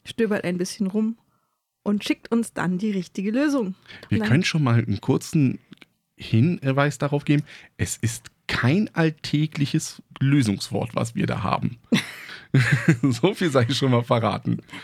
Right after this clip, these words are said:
Speaker 1: Ja, auf jeden Fall, ähm, könnt ihr wirklich ganz tolle Preise gewinnen. Ähm, Hashtag Werbung. Äh,
Speaker 2: Ja.
Speaker 1: unter anderem wurden uns Preise zur Verfügung gestellt.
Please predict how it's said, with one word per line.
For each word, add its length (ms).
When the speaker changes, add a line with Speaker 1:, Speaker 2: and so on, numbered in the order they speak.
Speaker 1:
Ja, 140
auf 140
jeden 180
Fall, 500
ähm, 520
könnt 240
ihr 120
wirklich 280
ganz 240
tolle 200
Preise 360
gewinnen. 260
Ähm, 380
Hashtag 340
Werbung. 340
Äh, 160
Speaker 2:
Ja. 160
Speaker 1:
unter 300
anderem 360
wurden 220
uns 180
Preise 360
zur 180
Verfügung 440
gestellt. 520